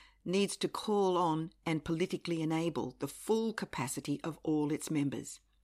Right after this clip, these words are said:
Otherwise, it isn't a democracy at all. That said, the practicalities of shifting from a nineteenth century constitution for a colonial monarchy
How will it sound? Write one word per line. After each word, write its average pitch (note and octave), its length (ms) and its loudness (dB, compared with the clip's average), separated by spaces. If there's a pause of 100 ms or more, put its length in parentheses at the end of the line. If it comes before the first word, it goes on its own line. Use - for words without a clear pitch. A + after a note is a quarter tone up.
(220)
Otherwise, F#3+ 500 -4 (400)
it G3+ 160 0
isn't B3 280 0
a A3+ 60 0
democracy D#3+ 560 -4
at C#3+ 120 -8
all. E3 340 -6 (1600)
That B3+ 260 6
said, - 500 0 (640)
the G3 80 2
practicalities G3 1000 0
of D3+ 160 0
shifting F3+ 540 0
from D#3 200 -2
a D3+ 60 0
nineteenth E3 580 0
century E3 360 -2
constitution D3 760 -2
for C#3+ 180 -2
a C3+ 40 -4
colonial D3 640 0
monarchy C#3+ 640 0